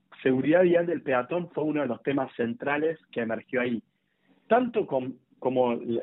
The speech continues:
la conducta propia del peatón, pero sino también cómo la infraestructura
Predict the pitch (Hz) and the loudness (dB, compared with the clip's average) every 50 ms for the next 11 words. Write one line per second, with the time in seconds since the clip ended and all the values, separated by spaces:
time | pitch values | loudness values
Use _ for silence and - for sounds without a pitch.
0 | - - - 113 113 113 107 - 117 123 147 180 175 - 185 156 147 147 156 151 | -6 -8 -6 -2 -2 -2 -2 -2 -2 0 0 0 0 2 2 2 2 0 -2 0
1 | 160 147 135 131 135 123 120 120 - 196 196 185 170 139 127 - 131 156 170 - | 0 0 0 0 0 0 0 0 0 -2 -2 -2 -4 -4 -4 -4 -4 -6 -4 -4
2 | 156 143 160 165 160 151 - - 180 180 180 165 147 135 131 - - 131 127 - | -4 -4 -2 -4 -4 -4 -4 -2 -2 0 -2 -2 -4 -6 -12 -12 -10 -10 -10 -10
3 | _ - 131 127 - - 175 190 196 190 190 | _ -10 -10 -8 -2 0 2 2 2 2 0